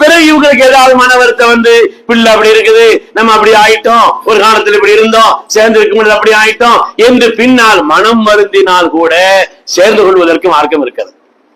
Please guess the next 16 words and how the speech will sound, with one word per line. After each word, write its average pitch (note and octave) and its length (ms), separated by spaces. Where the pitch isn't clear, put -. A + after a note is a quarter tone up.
சேர்ந்து E4+ 280
கொள்வதற்கு E4 500
மார்க்கம் D4 340
இருக்கிறது. G#3+ 380
குறிப்பிட்ட G3+ 420
காலம் C4+ 360
மூன்று G#3+ 300
மாதங்கள் C4 420
முடிந்து B3+ 300
விட்டால் D4+ 400
அதுக்கு B3 220
ஒரே D4 120
தலாக்கினுடைய C4 600
நிலையில C#4 320
பிரிஞ்சிடலாம், C#4+ 540
பிரிஞ்சிடலாம். G#3+ 500